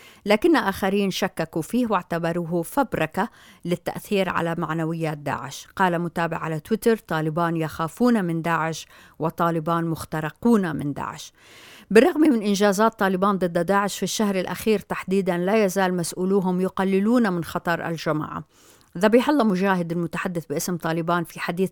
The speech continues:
تلفزيوني قال إن هجمات داعش في المدن الأفغانية تعادل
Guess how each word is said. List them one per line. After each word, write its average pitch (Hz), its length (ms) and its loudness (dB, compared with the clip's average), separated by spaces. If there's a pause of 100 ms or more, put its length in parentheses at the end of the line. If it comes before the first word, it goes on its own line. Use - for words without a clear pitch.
تلفزيوني 170 760 -2
قال 180 280 0 (460)
إن 190 120 4
هجمات 185 580 0
داعش 190 440 0
في 180 100 -6
المدن 180 360 0
الأفغانية 175 640 -2
تعادل 180 500 -2